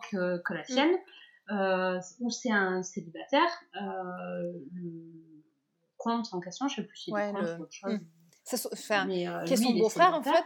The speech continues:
Speaker 2: puisque c'est le frère du
Speaker 1: Qui
Speaker 2: mari
Speaker 1: est
Speaker 2: de
Speaker 1: son
Speaker 2: sa sœur.
Speaker 1: beau-frère. C'est ça. Et du coup, elle, elle se retrouve à être la dame de plus
Speaker 2: Oui.
Speaker 1: haute naissance,
Speaker 2: Puisque sa mère est
Speaker 1: heu,
Speaker 2: morte
Speaker 1: du
Speaker 2: quand elles
Speaker 1: bourg.
Speaker 2: étaient petites et que sa sœur vit pas, heu, vit à Londres avec son mari et donc pas du tout dans ce,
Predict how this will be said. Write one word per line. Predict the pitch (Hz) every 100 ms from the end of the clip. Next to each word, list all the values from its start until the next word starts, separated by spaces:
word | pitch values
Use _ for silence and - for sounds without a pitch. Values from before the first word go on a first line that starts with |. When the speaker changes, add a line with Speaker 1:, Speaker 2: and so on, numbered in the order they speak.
| -
Speaker 2:
puisque | 247 - 214
c'est | -
le | 196 196
frère | 190 - 220 220 175
du | 180
Speaker 1:
Qui |
Speaker 2:
mari | 165 214
Speaker 1:
est |
Speaker 2:
de |
Speaker 1:
son | - 196
Speaker 2:
sa |
sœur. | 175 403
Speaker 1:
beau-frère. | 285 - _ _ _ _ _ _ _ _ _ _ _ _
C'est | -
ça. | 233 190 - - - -
Et | 226
du | 190 220
coup, | - 370 -
elle, | 254 339 330
elle |
se | - 240
retrouve | 226 302
à | 269
être | 240 - 214
la | 226 220 214 202 196 190 180
dame | 240 240 180 -
de | 196
plus | - - 226
Speaker 2:
Oui. | 254
Speaker 1:
haute | 233 -
naissance, | 214 220 226 220
Speaker 2:
Puisque | - -
sa | 247 240
mère | 240 190
est |
Speaker 1:
heu, |
Speaker 2:
morte | 180 175 170
Speaker 1:
du |
Speaker 2:
quand | 196 185
elles | 208
Speaker 1:
bourg. | 330 370
Speaker 2:
étaient | 196
petites | 196 190 311 269
et |
que | -
sa | -
sœur | 185 240 214
vit | 202
pas, | 190 220 214 208 185
heu, | 180 175 175 170
vit | 185
à | 202
Londres | 202 220 214 180
avec | 175 -
son | 190
mari | 185 185 214 196
et |
donc | 170 175
pas | 196
du | 175 180
tout | 233
dans | 202 175
ce, | - 170 165